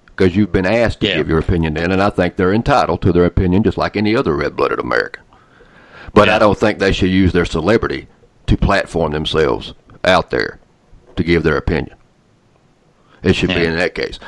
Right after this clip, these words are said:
Speaker 1: That's why I think E S P N was wrong in firing Hank Williams Junior when he made the comment he made about Obama, 'cause he didn't say like Ted Nugent. Ted Nugent said,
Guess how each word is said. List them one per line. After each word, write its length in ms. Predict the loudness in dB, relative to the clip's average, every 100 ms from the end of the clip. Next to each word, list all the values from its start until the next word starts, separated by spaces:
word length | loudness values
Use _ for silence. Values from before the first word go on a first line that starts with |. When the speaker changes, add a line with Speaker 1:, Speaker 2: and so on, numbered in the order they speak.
| -10 2
Speaker 1:
That's 240 | 2 4
why 400 | 2 4 4 2
I 20 |
think 320 | 2 0 0
E 180 | 2 2
S 140 | 2 2
P 300 | 2 4 4
N 240 | 4 4
was 140 | 2 0
wrong 540 | 4 6 6 2 -4 -20 _ _ _ _ _ -6
in 140 | -6
firing 640 | 0 4 6 6 2 -2 -2
Hank 260 | 0 2
Williams 380 | 2 2 2 0
Junior 480 | 4 4 4 -2 -16 _ _ _ -2
when 180 | 0 4
he 120 | 4
made 240 | 4 2
the 80 | 0
comment 480 | 0 2 4 2 2
he 100 | 2
made 220 | 4 2
about 280 | 2 0 2
Obama, 460 | 2 2 2 2 -2
'cause 140 | 2
he 80 | 4
didn't 180 | 4 2
say 220 | 2 4
like 240 | 2 0
Ted 260 | 0 0 4
Nugent. 340 | 4 4 0
Ted 220 | 0 2
Nugent 300 | 4 4 2
said, 320 | -4 -4 -6